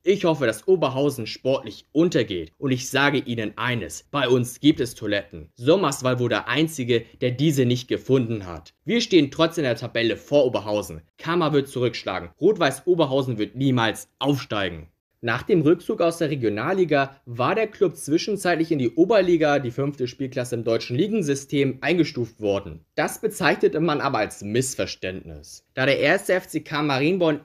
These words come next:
eh nicht mehr in die Regionalliga aufsteigen kann und darf, würde eine Einstufung in die Oberliga keinen Sinn machen, da der Verein sich dort nie wirklich weiterentwickeln könnte.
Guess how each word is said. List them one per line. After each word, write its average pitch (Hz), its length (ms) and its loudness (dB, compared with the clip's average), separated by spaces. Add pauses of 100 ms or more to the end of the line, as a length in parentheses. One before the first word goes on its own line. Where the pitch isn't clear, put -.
eh 196 180 0
nicht 220 300 -6
mehr 180 100 0
in 175 60 2
die 156 80 4
Regionalliga 143 680 2
aufsteigen 139 500 -2
kann 170 240 -2
und 131 180 -2
darf, 143 340 0
würde 220 220 4
eine 175 260 0
Einstufung 180 640 -2
in 160 60 -2
die 143 100 -2
Oberliga 180 460 4
keinen 113 340 -6
Sinn 170 240 2
machen, 139 460 -2
da 151 180 0
der 233 120 2
Verein 196 380 -2
sich 165 300 -2
dort 180 380 2
nie 208 260 -2
wirklich 180 460 0
weiterentwickeln 123 760 0
könnte. 98 540 -10